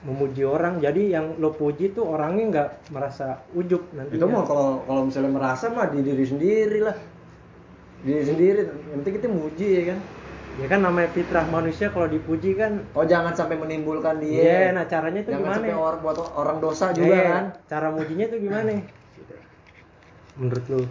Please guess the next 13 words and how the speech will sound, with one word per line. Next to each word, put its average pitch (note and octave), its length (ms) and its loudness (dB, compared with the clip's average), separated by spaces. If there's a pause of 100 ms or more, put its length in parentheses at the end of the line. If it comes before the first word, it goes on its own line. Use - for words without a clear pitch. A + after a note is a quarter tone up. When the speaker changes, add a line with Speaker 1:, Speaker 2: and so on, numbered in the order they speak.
(160)
Speaker 2:
Ya B2 80 -2
sesuai A#2+ 320 -2
faktanya D3 540 0
gitu. F#3 420 0 (160)
Kan D3+ 320 -4 (500)
dari B2 380 -2 (160)
dulu C3+ 260 0
kan E3 300 -2 (800)
kalau A#2+ 240 -2
pe-, A#2+ 580 -4
lu A#2+ 160 -2
pada A#2 240 -4
tahu C3+ 460 -4